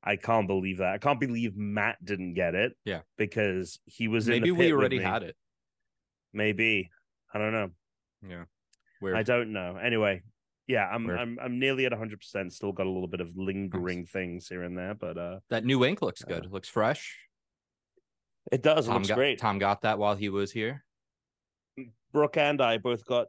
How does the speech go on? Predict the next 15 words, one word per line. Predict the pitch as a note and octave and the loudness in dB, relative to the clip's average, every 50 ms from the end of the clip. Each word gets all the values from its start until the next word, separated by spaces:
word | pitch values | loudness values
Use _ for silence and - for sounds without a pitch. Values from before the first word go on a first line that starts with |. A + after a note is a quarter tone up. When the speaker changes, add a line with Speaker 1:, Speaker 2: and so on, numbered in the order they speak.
| - | -6
Speaker 1:
tats, | - - C3+ C3 C3+ D3+ - - - - - - - _ | -4 -2 0 0 0 -2 -4 -8 -16 -18 -18 -20 -10 _
and | A#2 B2 B2 A#2+ A2 | 0 2 2 2 2
hers | A#2 B2 A#2+ A#2 G#2+ | 0 0 -2 -2 -2
looks | A#2 A#2 - - | -6 -8 -8 -8
great. | - A2+ A2+ A#2+ B2+ C3 - | -4 -2 0 2 2 0 0
And | - A2 A2 A2+ | -2 -2 0 0
now | B2 B2 B2 A#2 | 2 2 2 0
she | A2 - - C#3 C3+ C3 A#2+ A#2+ A#2 A#2 A2+ - | -2 -4 -4 -4 -2 -2 -2 -2 -4 -6 -6 -4
is, | A2+ G#2 G2+ G#2 F#2 - | -2 -2 -2 -4 -6 -4
like, | G#2+ G#2+ G#2+ G2+ G2+ G2 F#2+ - - _ | -2 0 2 2 0 -2 -4 -10 -16 _
trying | - - A#2 G#2+ | -4 -2 -2 0
to | G#2 | 0
get | G2 G2+ F#2+ | -2 -4 -4
a | - | -6
sleeve. | - - C#3+ C#3+ C3+ B2+ B2 B2 A#2+ B2 A#2 G#2+ - | -8 -6 -4 -2 -2 0 0 0 0 0 -2 -4 -10